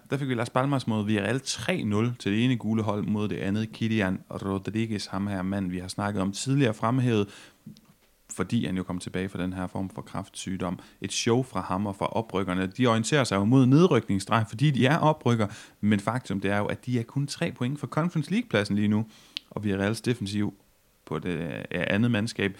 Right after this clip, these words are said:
i mellemtiden fuldstændig. Det er en omvandrende joke. Philip Jørgensen kan ingenting stille op. Det ser helt skidt ud for dem. Mallorca Celta fik vi også lørdag et et, og Son Moix har fået en makeover, og det blev fejret, men Iago Aspas, han stak altså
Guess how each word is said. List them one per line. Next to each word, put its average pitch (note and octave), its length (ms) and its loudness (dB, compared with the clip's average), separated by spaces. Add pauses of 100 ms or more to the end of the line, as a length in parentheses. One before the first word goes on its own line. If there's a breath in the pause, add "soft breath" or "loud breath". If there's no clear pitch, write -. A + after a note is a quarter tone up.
(260 loud breath)
i - 60 -2
mellemtiden G#2+ 460 4
fuldstændig. G2 680 -2
Det G#2 60 2
er G#2+ 60 4
en - 60 2
omvandrende G2+ 600 4
joke. A#2 320 4
Philip G#2 220 0
Jørgensen A2 320 0
kan G#2 140 0
ingenting A2 340 0
stille F#2+ 220 -2
op. F#2 140 -4
Det G2 80 -12
ser - 140 -6
helt F#2+ 420 -4
skidt F#2+ 280 -6
ud F#2+ 180 -2
for - 120 -8
dem. G2 260 0 (580 loud breath)
Mallorca B2+ 400 4
Celta B2+ 500 -2
fik A#2 280 -2
vi - 140 -4
også A#2 300 0
lørdag G2+ 420 0
et B2 160 2
et, A#2+ 280 0
og G2+ 260 2
Son G#2 260 -2
Moix A2 400 0
har F#2+ 180 -8
fået G2+ 180 -2
en G#2 100 2
makeover, D3+ 440 4
og A#2+ 80 -2
det G#2 100 -4
blev - 140 -8
fejret, B2+ 480 0
men D3+ 240 4
Iago A2 340 2
Aspas, - 340 -4
han A2 140 -6
stak G2+ 260 -8
altså - 260 -8